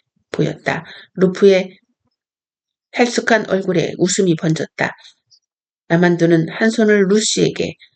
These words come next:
그리고 다른 손을 캐스피언에게 내밀었다. 잠시 동안 루프는 무슨 말인가 할 것처럼 보이더니 이내 어떤 달콤한 감동을 받은 듯 웃음이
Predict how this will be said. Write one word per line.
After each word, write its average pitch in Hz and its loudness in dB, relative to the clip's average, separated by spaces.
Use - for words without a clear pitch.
그리고 196 4
다른 202 0
손을 202 2
캐스피언에게 175 0
내밀었다. - -2
잠시 180 -2
동안 202 4
루프는 214 0
무슨 175 -2
말인가 165 2
할 196 -4
것처럼 202 0
보이더니 156 0
이내 170 4
어떤 170 0
달콤한 196 0
감동을 214 0
받은 180 0
듯 135 -4
웃음이 156 0